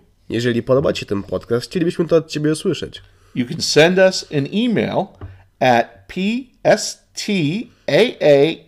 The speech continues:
Speaker 2: E at gmail dot com.
Speaker 1: Możemy, możesz wysłać do nas e-maila na P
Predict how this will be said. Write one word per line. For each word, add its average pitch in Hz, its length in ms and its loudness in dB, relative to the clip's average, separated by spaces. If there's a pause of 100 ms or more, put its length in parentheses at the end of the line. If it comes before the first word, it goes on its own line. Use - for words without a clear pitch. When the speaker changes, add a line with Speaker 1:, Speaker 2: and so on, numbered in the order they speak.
Speaker 2:
E 190 400 -2 (640)
at 208 200 0
gmail 190 360 0
dot 127 260 -6
com. 190 260 -6 (400)
Speaker 1:
Możemy, 113 680 -2
możesz 127 160 0
wysłać 131 220 -4
do 127 80 -2
nas 120 180 -2
e-maila 127 440 2
na 104 220 0
P 127 420 -4